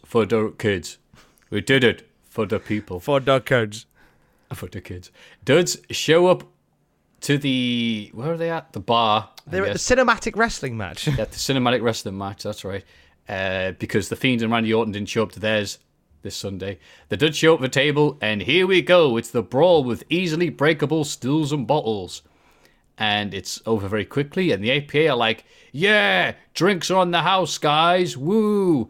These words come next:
Speaker 1: And all the fake patrons are like, "Yeah, you guys are so likable outside the ring." Whatever.
Speaker 2: <laughs> You're my favourite customer.
Speaker 1: Yeah. "Nice doggy." Drink some Jack.
Speaker 2: <laughs> There was,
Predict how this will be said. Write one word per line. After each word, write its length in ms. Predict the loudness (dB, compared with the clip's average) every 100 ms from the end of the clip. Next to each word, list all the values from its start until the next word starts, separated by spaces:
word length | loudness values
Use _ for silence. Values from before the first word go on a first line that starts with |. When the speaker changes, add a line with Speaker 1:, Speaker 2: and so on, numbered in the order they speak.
| _
Speaker 1:
And 100 | -2
all 120 | 2 2
the 40 |
fake 300 | 2 0 0
patrons 460 | -2 -2 -2 -6 -4
are 40 |
like, 280 | -4 -4 -2
"Yeah, 420 | 0 2 2 0 -4 _
you 120 | -4
guys 240 | 2 2 2
are 60 |
so 180 | 0 0
likable 480 | 2 2 2 0 2
outside 420 | 2 0 0 0
the 100 | -2
ring." 320 | -4 -4 -6 -12 -18 -20 -4
Whatever. 500 | -2 0 -2 -4 -6 -8 -8
Speaker 2:
<laughs> 100 | -8 -6 -8 -8 -10 -12 -10
You're 120 | -6
my 80 | -4
favourite 400 | 0 2 0 0
customer. 500 | -2 -2 -8 -12 -14 _ _ -20 -20 _ _ _ -2
Speaker 1:
Yeah. 180 | 0 -2 _ -20 _ _ -4
"Nice 260 | 2 2 2
doggy." 580 | 4 4 4 2 0 -8
Drink 180 | -10 -10
some 160 | -10 -12
Jack. 320 | -12 -12 -14
Speaker 2:
<laughs> 40 | -2
There 160 | -2
was, 280 | -2 -6